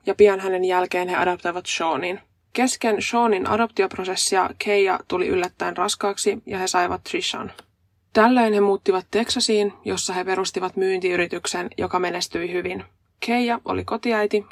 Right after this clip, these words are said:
kun taas Rolf piti yllä yritystä ja varmisti toimeentulon.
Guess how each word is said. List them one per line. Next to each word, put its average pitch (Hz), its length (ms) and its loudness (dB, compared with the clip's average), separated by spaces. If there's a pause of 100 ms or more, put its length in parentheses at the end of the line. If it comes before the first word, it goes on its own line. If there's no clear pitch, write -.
kun 185 160 -2
taas 185 240 0
Rolf 190 300 -2 (200)
piti 180 240 -2
yllä 175 220 -2
yritystä 208 600 0
ja 180 120 -4
varmisti 175 420 0
toimeentulon. 107 720 -6